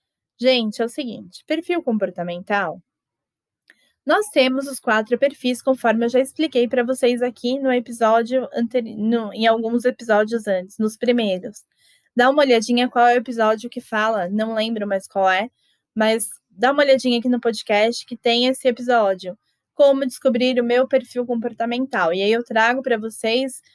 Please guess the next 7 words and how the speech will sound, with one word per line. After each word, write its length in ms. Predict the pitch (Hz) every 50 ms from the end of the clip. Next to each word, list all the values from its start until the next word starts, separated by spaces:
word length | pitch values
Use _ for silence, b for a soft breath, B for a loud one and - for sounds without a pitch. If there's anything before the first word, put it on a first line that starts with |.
| b b b b _
os 180 | 277 269 247 -
quatro 520 | - - 294 302 330 359 359 - 330 330
comportamentos, 1160 | - - 285 269 254 - 294 262 - - 254 240 226 214 202 196 190 196 214 - - 202 202 208
né? 300 | 233 247 269 330 370 - _ _ _ _ _ _ _ _
Os 160 | - 254 240 -
quatro 460 | - 269 262 269 277 294 294 320 285
comportamentos, 960 | - 277 262 247 269 262 262 - 254 240 240 233 233 240 247 - 269 254 -